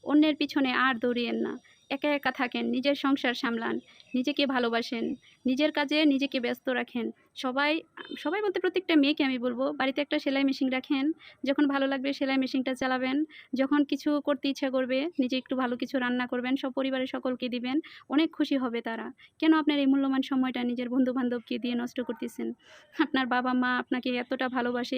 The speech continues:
একটু সময় তাদেরকে দেন না। একটু সময় আপনার বাবা-মাকে দেন না। যেই বাবা-মা আপনাকে বড় করার জন্য নিজের জীবনের প্রত্যেকটা সকাল রাত নষ্ট করেছে,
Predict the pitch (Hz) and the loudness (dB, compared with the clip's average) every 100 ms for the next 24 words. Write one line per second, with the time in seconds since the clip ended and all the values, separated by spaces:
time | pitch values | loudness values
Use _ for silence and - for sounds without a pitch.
0 | - 302 - 285 277 269 262 254 277 302 | -4 -4 -2 0 2 0 0 0 2 0
1 | 247 226 240 - - - 311 - 320 320 | 0 -2 -4 -10 -20 -10 -4 0 4 4
2 | 311 285 294 262 254 277 277 269 240 233 | 4 2 0 0 2 2 2 2 0 -2
3 | 233 254 - - - 262 285 277 269 269 | -2 -6 -12 -12 -2 2 2 2 2 2
4 | 262 262 262 254 254 254 254 254 247 247 | 2 0 0 0 0 0 0 -2 -2 -2
5 | 247 240 - - - - 254 254 254 - | -2 -4 -8 -14 -18 -4 0 2 2 0
6 | - 233 254 269 262 285 - 370 302 277 | -8 -4 0 0 0 -2 -2 0 0 0
7 | 262 262 254 247 254 254 - 254 247 247 | 0 0 2 0 0 -2 -2 -2 0 -2
8 | - | -4